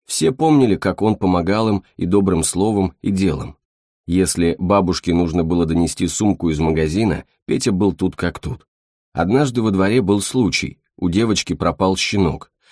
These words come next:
Так Петя первый кинулся на поиски. У дяди из соседнего двора застряла машина в грязи после сильного ливня, и Петя тут же прибежал на помощь и помогал ее выталкивать. Он помогал молодой маме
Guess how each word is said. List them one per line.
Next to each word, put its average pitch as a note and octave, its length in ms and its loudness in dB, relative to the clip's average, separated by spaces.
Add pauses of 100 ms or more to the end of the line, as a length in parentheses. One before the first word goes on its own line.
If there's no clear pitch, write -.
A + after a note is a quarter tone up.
(140)
Так - 220 -4
Петя G#2 260 0
первый F2 420 -2
кинулся E2+ 460 -2
на E2+ 140 0
поиски. D2 560 -4 (640)
У F#2 140 2
дяди F#2 340 2
из E2+ 140 0
соседнего F2+ 580 0
двора D#2+ 480 -2 (100)
застряла F#2 600 -2
машина F#2+ 500 2
в C#2+ 80 -6
грязи E2 380 -2
после D2+ 380 -4
сильного E2+ 460 0
ливня, D2 480 -2 (380)
и A#2+ 100 -2
Петя C#3 320 -2
тут C#3 220 -2
же F#2 120 2
прибежал F2 500 0
на F#2+ 140 4
помощь D#2 540 -2
и F2+ 100 -6
помогал E2+ 520 0
ее D2+ 180 0
выталкивать. D#2 720 -4 (420)
Он C#3+ 160 0
помогал A#2+ 420 2
молодой F#2 420 2
маме G2+ 420 2